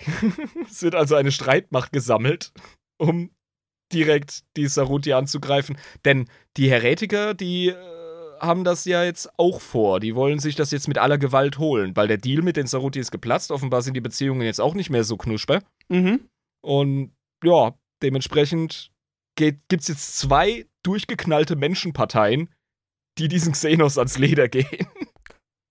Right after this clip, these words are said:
Speaker 2: Genau, aber, äh, ein, ein wichtiger Teil, den man hier beachten muss, ist, es geht beiden Parteien eben nur um das Nekroteuch. Die Sarutis
Speaker 1: Ja,
Speaker 2: waren,
Speaker 1: genau.
Speaker 2: die Saruti waren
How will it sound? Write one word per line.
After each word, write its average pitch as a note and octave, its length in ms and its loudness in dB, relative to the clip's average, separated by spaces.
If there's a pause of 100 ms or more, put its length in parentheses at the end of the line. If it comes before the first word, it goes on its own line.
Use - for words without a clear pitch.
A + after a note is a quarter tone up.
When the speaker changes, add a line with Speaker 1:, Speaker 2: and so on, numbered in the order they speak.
(280)
Speaker 2:
Genau, F3+ 440 6
aber, D#3 460 6
äh, E3 280 4
ein, D#3 260 2
ein D#3 640 -4
wichtiger E3+ 580 -2
Teil, E3 200 2
den E3 100 -2
man C#3 120 -2
hier D3+ 140 0
beachten C#3+ 400 2
muss, C3+ 260 -6
ist, - 420 -4 (440)
es - 340 0
geht F3 500 -4
beiden F#3 420 4
Parteien D#3 520 0
eben C#3+ 500 -6
nur E3 460 2
um D#3+ 120 0
das C#3+ 160 -2
Nekroteuch. B2+ 760 -6
Die C#3 100 -6
Sarutis F3+ 640 -4
Speaker 1:
Ja, C3+ 80 -20
Speaker 2:
waren, D3 240 6
Speaker 1:
genau. F3 160 0 (320)
Speaker 2:
die D#3+ 60 -4
Saruti F3+ 520 0
waren E3 400 2